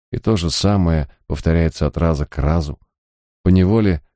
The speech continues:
сравнишь себя со ослом, который ходит по кругу, вращая мельничный жернов». «Тамазин». Она жестом остановила меня.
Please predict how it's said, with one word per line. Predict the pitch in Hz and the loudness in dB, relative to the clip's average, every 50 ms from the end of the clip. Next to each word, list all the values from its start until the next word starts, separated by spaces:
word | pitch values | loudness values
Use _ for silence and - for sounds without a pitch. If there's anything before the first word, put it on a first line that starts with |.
| _ - | _ -10
сравнишь | - 98 95 95 90 95 98 95 87 - | -4 -2 0 2 2 2 2 0 0 -2
себя | - 87 82 90 82 | -4 -2 0 0 -2
со | - - 90 | -2 -2 -4
ослом, | 85 - - - 92 101 95 85 73 67 | -4 -4 -4 -2 0 0 2 0 0 -2
который | - - 69 - 80 73 76 73 | -4 -6 -6 -4 -2 -2 -2 -2
ходит | - - 78 76 73 - - | -2 -2 -2 -2 -4 -4 -4
по | - 73 | -6 -6
кругу, | - - 85 92 95 85 80 76 - - _ _ - | -4 -2 -2 -2 0 0 -2 -4 -4 -6 _ _ 0
вращая | 82 82 95 101 92 - - - 113 110 101 90 | 2 2 4 2 2 0 0 0 2 2 2 2
мельничный | 87 87 95 101 95 87 90 87 80 - - 87 85 | 2 2 2 2 2 2 0 -2 -2 -4 -2 0 0
жернов». | 85 73 76 90 87 73 69 69 65 - - _ _ _ _ _ _ _ _ _ _ _ _ - | 0 2 2 2 0 0 -2 -6 -10 -12 -16 _ _ _ _ _ _ _ _ _ _ _ _ 0
«Тамазин». | - 90 85 76 65 60 - 62 57 55 - _ _ _ _ _ _ _ | 2 2 2 2 0 -2 -4 -6 -8 -8 -12 _ _ _ _ _ _ _
Она | - 64 71 82 87 85 76 | -4 0 2 2 2 2 0
жестом | 67 65 78 82 80 - - - 80 - - | -2 -2 -2 -2 -2 -2 -2 -4 -4 -4 -4
остановила | - 76 - - - 76 71 71 69 67 71 69 67 | -8 -8 -6 -4 -2 -2 0 0 0 -2 -2 -4 -4
меня. | 64 65 65 65 65 65 | -2 -2 0 0 -2 -2